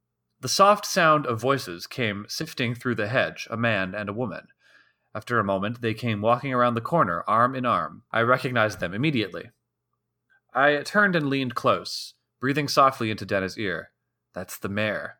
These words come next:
I said, "and his young lady love." Denna shivered, and I shrugged out of my burgundy cloak, draping it over her shoulders. I peered back at the two of them. As I watched, Melwyn laughed at something he said and rested her hand atop his on her arm.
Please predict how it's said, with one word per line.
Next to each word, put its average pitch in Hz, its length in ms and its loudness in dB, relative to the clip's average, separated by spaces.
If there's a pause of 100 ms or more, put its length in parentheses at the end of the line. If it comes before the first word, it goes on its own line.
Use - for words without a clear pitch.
(140)
I 92 100 -8
said, 87 440 -8
"and - 100 -12
his 98 160 -6
young 101 160 0
lady 95 320 -4
love." 87 320 -10 (1000)
Denna 120 240 0
shivered, 95 480 0
and 110 140 -4
I 110 60 0
shrugged 139 360 2
out 131 100 4
of 120 40 -2
my 120 80 2
burgundy 107 400 0
cloak, - 540 -4
draping 107 320 -6
it 98 100 -6
over 95 240 -6
her 98 80 -14
shoulders. - 540 -14 (320)
I 113 60 0
peered 175 260 2
back 160 240 6
at - 80 -6
the - 40 -2
two 123 220 0
of 107 100 -2
them. 78 280 -10 (480)
As 120 80 -4
I 175 80 6
watched, 110 420 2
Melwyn 139 380 4
laughed 120 320 4
at 120 80 -4
something 127 320 -4
he 117 120 -2
said 104 280 2
and 95 120 -6
rested 120 300 0
her 131 140 2
hand 113 260 2
atop 107 440 -2
his 101 300 -2
on 92 140 -4
her 107 160 -2
arm. 92 380 0